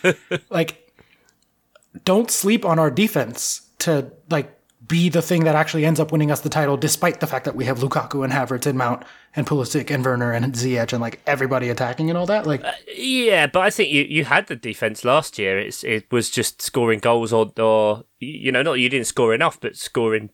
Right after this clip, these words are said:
Speaker 1: more, basically, uh, to secure positions, and, and it alleviates pressure, you know, when, when you do have that goal threat so much more, and it's not just coming from one place, teams can't just isolate that threat and,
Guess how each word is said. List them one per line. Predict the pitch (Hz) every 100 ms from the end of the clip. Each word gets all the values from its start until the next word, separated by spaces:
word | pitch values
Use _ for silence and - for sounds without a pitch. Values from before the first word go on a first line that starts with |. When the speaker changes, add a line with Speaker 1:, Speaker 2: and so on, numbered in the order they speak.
| -
Speaker 1:
more, | 120 117 107 98
basically, | 107 107 - - 101 - - - - -
uh, | 110 -
to | 117 127
secure | - - - 139 135
positions, | 123 127 131 123 151 135
and, | 147
and | 147 156
it | 165
alleviates | 185 196 180 196 170
pressure, | - 208 - 104
you | 101 110
know, | 110
when, | 123 131 139 -
when | - 135
you | 131
do | 127 151 139 127 - - - -
have | - 139 135 131 -
that | 135 123 -
goal | - 131 127
threat | - 120 -
so | - 127
much | 117 110 -
more, | - 131
and | 151
it's | 127 -
not | 120 -
just | 113
coming | 120 113
from | 113 110
one | 120 123
place, | 107 95 95 127 - - _ _ - -
teams | - 143 143 135
can't | - 143 131 120
just | 131 120
isolate | 135 120 - 117 117
that | 113 -
threat | - 120 113 -
and, | 117 110 107